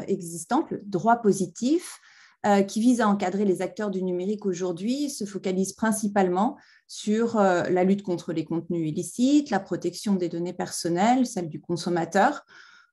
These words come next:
ou encore certaines activités, euh, à risque ou publics sensibles. Et, euh, lorsqu'on regarde plus précisément la question attentionnelle, on voit qu'elle n'est que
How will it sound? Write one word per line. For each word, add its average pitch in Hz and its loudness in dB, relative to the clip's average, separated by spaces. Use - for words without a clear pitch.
ou 214 8
encore 277 4
certaines 202 2
activités, 202 -2
euh, 175 -2
à 214 0
risque 233 -2
ou 226 0
publics 214 -4
sensibles. 233 -2
Et, 254 4
euh, 190 2
lorsqu'on 202 -2
regarde 285 -4
plus 214 -12
précisément 214 0
la 190 2
question 196 -2
attentionnelle, 185 0
on 214 4
voit 226 0
qu'elle 190 -2
n'est 240 0
que 175 -6